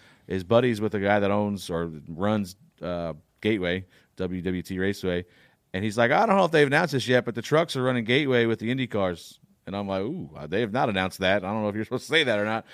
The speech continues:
But it's interesting to hear that because we've heard a lot of rumors that all the non-companions are gonna go away.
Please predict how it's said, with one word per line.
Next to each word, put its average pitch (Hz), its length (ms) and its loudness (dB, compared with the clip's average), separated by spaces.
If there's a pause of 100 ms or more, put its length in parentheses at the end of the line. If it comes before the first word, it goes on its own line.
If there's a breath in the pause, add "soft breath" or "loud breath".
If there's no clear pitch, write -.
(160 loud breath)
But 147 120 4
it's 147 80 2
interesting 160 300 2
to 123 40 2
hear 160 120 4
that 139 120 4
because 120 220 0
we've 139 160 0
heard 131 140 2
a 123 40 2
lot 120 160 4
of 117 100 -2
rumors 135 300 -2
that 110 180 2
all 117 220 4
the 113 80 -4
non-companions 110 640 -2
are 98 60 -6
gonna 98 140 -2
go 95 160 2
away. 104 340 2